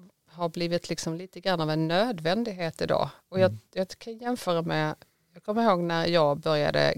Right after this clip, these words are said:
Speaker 1: gå på Sats, eller vad det nu hette på den tiden.
Speaker 2: Ja.
Speaker 1: Min gamla farfar, han var en riktig arbetare. Och när han hörde att jag betalade pengar för att gå till ett gym och,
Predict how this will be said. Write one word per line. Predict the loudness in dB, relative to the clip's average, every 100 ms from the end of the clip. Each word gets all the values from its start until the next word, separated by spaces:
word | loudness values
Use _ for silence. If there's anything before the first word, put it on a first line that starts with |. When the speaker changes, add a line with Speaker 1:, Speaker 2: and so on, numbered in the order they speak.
| 0
Speaker 1:
gå | -2
på | -4 -10
Sats, | -8 -4 -4 -6 -14 -8
eller | -4
vad | -2 -2
det | -2
nu | -6
hette | -10 -12 -10
på | -8
den | -6
tiden. | -4 2 4 6
Speaker 2:
Ja. | 8 8 6 -4
Speaker 1:
Min | -4 -2
gamla | 0 2 0
farfar, | 2 2 2 0 -6
han | -4 -2
var | 0
en |
riktig | -2 -2 -4 2
arbetare. | 4 2 0 -4 -6 -2 0 0 -2 -20 -20 _ _ _ _
Och | 2
när | 4
han | 6
hörde | 4 4 4 2
att | 2
jag | 0
betalade | 0 0 2 2 0
pengar | -2 -2 -2 -4 -2 -2
för | -2 -8
att | -6
gå | -4 -4
till | -4 -8
ett | -8
gym | -2 0 0 -2
och, | -4 -8 -8 -8